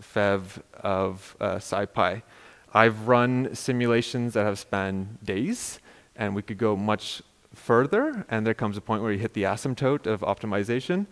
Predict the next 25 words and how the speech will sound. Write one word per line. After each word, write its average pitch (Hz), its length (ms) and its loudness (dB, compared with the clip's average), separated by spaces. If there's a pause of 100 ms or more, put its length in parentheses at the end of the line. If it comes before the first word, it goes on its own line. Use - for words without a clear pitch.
(480)
But, 107 380 4
uh, 104 180 4
generally 135 420 2
speaking, 143 680 -2
the 110 80 0
more 113 240 4
points 117 420 -4
you 107 120 -2
have, 127 500 2 (260)
the 104 80 -2
better 95 320 2
off 90 220 -4
you 95 160 -2
are. 92 260 -4 (880)
And 101 380 0
so 104 240 0
just 107 240 -6
to 117 60 0
look 104 200 -2
at 92 100 0
things 104 220 -4
a 104 60 -2
little 98 180 0
closer, 185 680 2 (200)
uh, 101 380 0